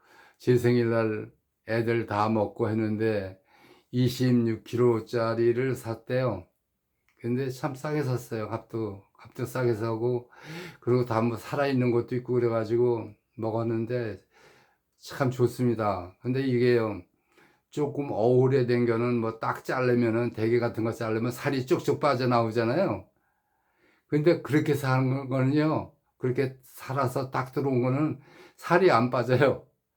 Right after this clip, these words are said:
가위로 잘라가지고 그래가지고 먹어야지 그 살도 안 빠집니다. 근데 그 가위 같은 거 있잖아요. 그거는, 그 게 가위는 어디서 파냐면은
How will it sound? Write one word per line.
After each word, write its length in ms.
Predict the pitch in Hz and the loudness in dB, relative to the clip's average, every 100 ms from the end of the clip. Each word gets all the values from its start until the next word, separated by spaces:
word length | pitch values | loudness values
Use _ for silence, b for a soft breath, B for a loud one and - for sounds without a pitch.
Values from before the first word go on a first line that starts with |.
| B B B B B B - | B B B B B B -4
가위로 500 | - 170 151 156 151 | 4 6 6 2 2
잘라가지고 1160 | 160 139 139 131 123 135 131 131 107 92 - _ _ _ _ _ _ _ _ | 2 4 4 2 0 0 0 2 2 0 -10 _ _ _ _ _ _ _ _
그래가지고 580 | 143 143 131 143 139 143 139 | 2 4 4 2 0 -2 -2
먹어야지 540 | 127 135 135 139 139 | -2 0 0 -2 -2
그 120 | 139 | -2
살도 300 | 131 135 127 | 0 0 2
안 120 | 120 | 2
빠집니다. 640 | 120 107 107 101 92 95 90 _ b b b b | 2 0 -2 -4 -6 -10 -12 _ b b b b
근데 260 | 143 160 143 | -2 0 0
그 180 | 143 | -2
가위 420 | - 120 135 143 139 | -2 0 2 2 2
같은 280 | 127 131 | 0 0
거 80 | 127 | 0
있잖아요. 720 | 117 120 113 117 113 98 92 _ _ _ | 2 0 0 0 -2 -4 -10 _ _ _
그거는, 540 | - 131 143 139 127 127 B B B B B _ _ _ - _ | -4 -2 -2 -4 -4 -6 B B B B B _ _ _ -20 _
그 200 | - 127 | -4 -4
게 260 | 127 135 127 | 2 2 4
가위는 480 | 127 123 127 131 135 | 4 2 2 -2 0
어디서 420 | 110 110 131 - | 0 0 -2 -4
파냐면은 960 | - 110 123 113 110 110 127 113 87 | -6 -2 0 0 0 -2 -2 -2 -6